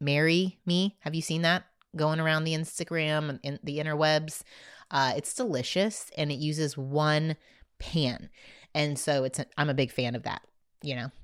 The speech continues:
only cleaning one pan. And I also appreciate, given our conversation today, that you can sneak in, like, sun-dried tomatoes and pesto. I use the Half Baked Harvest recipe, if y'all haven't tried that. Marry Me chicken. Anyway,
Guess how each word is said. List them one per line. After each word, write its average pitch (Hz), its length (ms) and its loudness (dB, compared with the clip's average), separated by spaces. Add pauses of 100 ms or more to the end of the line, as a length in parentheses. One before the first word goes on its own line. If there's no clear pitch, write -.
(100)
only 143 220 2
cleaning 135 320 -2
one 123 200 0
pan. 123 320 -2
And 123 220 -2 (160)
I 131 460 2
also 143 320 2
appreciate, 139 500 0
given 131 320 -2
our 131 140 -6
conversation 127 580 -6
today, 135 320 8 (320)
that 156 80 0
you 156 80 0
can 151 140 2
sneak 143 280 0
in, 127 220 2
like, 117 340 -4 (160)
sun-dried 117 400 -6
tomatoes 196 680 2
and 127 160 -6
pesto. 165 680 0
I 123 60 0
use 147 220 -2
the 151 100 -4
Half - 360 -4
Baked 139 180 -4
Harvest 160 420 -8
recipe, 254 460 -6 (280)
if - 140 -8
y'all 175 180 -2
haven't 185 300 -2
tried 190 200 0
that. 202 260 -2
Marry 185 200 4
Me 226 120 4
chicken. - 360 -4
Anyway, 190 320 6